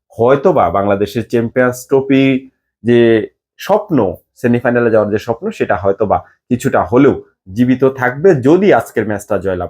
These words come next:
করে। আর যদি ম্যাচটা পরাজিত হয়, তাহলে বাংলাদেশ এবং এই গ্রুপ থেকে পাকিস্তান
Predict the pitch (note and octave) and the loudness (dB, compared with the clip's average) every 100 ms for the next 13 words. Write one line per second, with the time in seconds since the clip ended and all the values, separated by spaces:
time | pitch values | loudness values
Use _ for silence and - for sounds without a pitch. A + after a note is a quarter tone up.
0 | - F2+ F2+ F2+ G#2 A2 G#2+ G#2 B2+ B2 | -10 -6 -6 -4 -4 -2 -2 -2 -2 2
1 | B2+ C3 C3+ D3 C#3+ A3+ D#4+ A#2 A#2+ G3+ | 2 0 0 0 2 0 0 -2 0 0
2 | G4 _ _ - G#2+ G#2+ A#2 B2 G3+ - | -2 _ _ -6 -2 0 2 2 0 0
3 | - A2+ B2+ B2+ B2 A#2+ C3+ - E3+ A3+ | -2 2 2 0 0 0 -4 -2 -2 -2
4 | A#2 G#2+ B2+ - | -2 -2 -4 -2